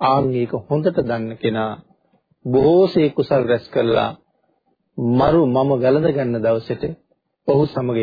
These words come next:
යන්න මනාව සූදානම් වෙලා ඉන්නේ. ආන් එහෙම සූදානම් අය හරි සතුටින්ම මැරෙනවා. ඒක අමතක වෙච්ච අය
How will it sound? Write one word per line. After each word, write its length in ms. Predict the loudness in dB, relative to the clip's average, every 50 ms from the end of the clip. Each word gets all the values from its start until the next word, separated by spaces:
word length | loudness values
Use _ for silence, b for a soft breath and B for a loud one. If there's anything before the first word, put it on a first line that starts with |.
| 0
යන්න 260 | -2 -2 -4 -4 -4 -4 -6 -6 -8 _ _ _ _ _ _ _
මනාව 420 | -6 -2 0 0 0 0 0 -2 -4 -6
සූදානම් 640 | -8 -4 -2 0 2 2 2 0 -2 -4 -6 -8 -8
වෙලා 240 | -8 -8 -8 -8 -10
ඉන්නේ. 320 | -10 -10 -12 -14 -14 -16 _ _ _ _ _ _ _ -4
ආන් 240 | -2 -2 0 -2 -4 -6 -6
එහෙම 300 | -4 -2 -2 0 -2 -2 -4
සූදානම් 680 | -4 -4 -4 -2 -2 -2 -2 -4 -4 -6 -8 -8 -6 -4
අය 160 | -2 0 0 -2 -2 -6 _ _ _ _ _ -6
හරි 160 | -6 -6 -6
සතුටින්ම 640 | -8 -6 -4 -4 -4 -2 -4 -4 -4 -4 -4 -4 -6
මැරෙනවා. 560 | -6 -6 -4 -4 -4 -4 -6 -6 -8 -10 -12 -14 _ _ _ _ _ _ _ _ _ _ 0
ඒක 180 | 0 0 2 0
අමතක 440 | -2 -2 -2 -2 -2 -2 -2 -4 -4
වෙච්ච 280 | -4 -4 -4 -6 -8 _ -12
අය 200 | -8 -4 -4